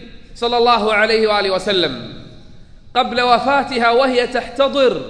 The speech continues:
قرب إليها ماء بارد، والميت وهو يحتضر يشتهي الماء، قالوا لها: "اشربي"، قالت: "لا والله إني صائمة".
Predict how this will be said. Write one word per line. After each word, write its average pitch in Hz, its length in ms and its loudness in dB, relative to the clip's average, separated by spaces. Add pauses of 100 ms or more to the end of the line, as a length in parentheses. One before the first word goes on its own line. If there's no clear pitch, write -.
(960)
قرب 262 380 0
إليها 233 520 0
ماء 220 320 -2
بارد، 190 520 -4 (1300)
والميت 226 640 -2
وهو 226 340 2
يحتضر 247 640 -2 (220)
يشتهي 190 420 -4
الماء، 180 540 -6 (880)
قالوا 226 220 0
لها: 247 160 0
"اشربي"، 220 440 -4 (1080)
قالت: 202 340 -2
"لا 214 120 2
والله 202 560 0
إني 185 200 -6
صائمة". 165 500 -6